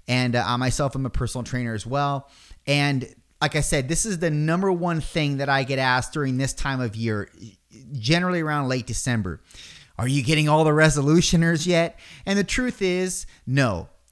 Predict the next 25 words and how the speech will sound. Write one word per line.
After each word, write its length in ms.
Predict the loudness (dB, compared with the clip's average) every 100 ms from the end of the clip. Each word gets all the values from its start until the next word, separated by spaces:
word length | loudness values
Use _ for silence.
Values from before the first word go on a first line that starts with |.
| -20 -18 2
I 120 | 4
don't 160 | 4 2
get 140 | 0
the 60 | 0
resolutioners 800 | 2 2 2 0 0 -2 -4 -4
until 300 | 0 0 2
about 240 | 2 2
February, 460 | 0 0 0 0 0
March. 560 | 0 -2 -4 -6 -10 -10 -8
And 120 | 0 2
any 220 | 4 6
personal 360 | 8 6 2 -4
trainer 300 | -4 -2 -4
that's 160 | -4
been 140 | -2 -2
in 80 |
this 160 | -2 -2
industry 340 | -4 -6 -6
for 80 | -4
any 100 | -4
length 180 | -4 -6
of 80 | -6
time 420 | -2 0 0 -2 -8 -14 -4
knows 400 | 0 2 0 0
that 360 | -2 -2 -6